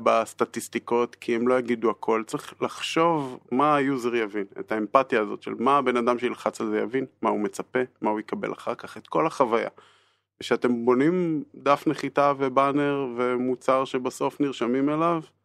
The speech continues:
תעשו את התהליך בעצמכם, תלחצו על הבאנר, תיכנסו לדף נחיתה, תירשמו, תקבלו את האימייל, תראו בכל מקום איפה אתם פתאום משדרים לו, אתה לא במקום הנכון לעומת מה שציפית כשלחצת על ה-,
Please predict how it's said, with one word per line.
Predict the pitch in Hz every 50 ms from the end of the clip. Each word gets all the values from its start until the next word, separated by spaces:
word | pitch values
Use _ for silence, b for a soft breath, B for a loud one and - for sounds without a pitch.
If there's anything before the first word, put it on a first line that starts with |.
| _ _ _ _ _ _ _ _ -
תעשו | 120 104 - - - 123
את | 120 -
התהליך | 117 - 120 110 117 113 - 117
בעצמכם, | 113 104 - - 117 - - 117 98
תלחצו | - - 98 98 - 107 - - 117
על | 113 110
הבאנר, | 107 98 95 95 98 101 - _ _
תיכנסו | - 98 - 101 - - 98
לדף | 98 98 95 92 - -
נחיתה, | 92 - - - - - - _ _ -
תירשמו, | - 104 104 - - - - - _ _
תקבלו | - - - - - 107 120 123
את | 127 - -
האימייל, | 76 - 95 - - - _ _
תראו | - 123 113 127 139 147 147
בכל | 135 123 - - - 139 143 139
מקום | 127 120 - - - 143 143 139 139 120
איפה | - 117 127 - - 143 143
אתם | 131 - - 131 123 123 120 120 - - _
פתאום | - 107 - - 117 123 127 120
משדרים | 117 - - 110 110 117 127 127 120 120
לו, | 120 117 120 120 117 117 110 - _ _ _ _ _ _ _ _ _ _ _ -
אתה | - - -
לא | 120 131 131
במקום | 127 131 123 117 - - 135 120
הנכון | 117 110 104 - - 123 117 113
לעומת | 110 110 107 107 107 104 -
מה | 123 117
שציפית | - - 113 - - 107 - - 113 - 95
כשלחצת | 101 - - 98 92 - - - - - - -
על | 92 - -
ה-, | 50 50 50 - -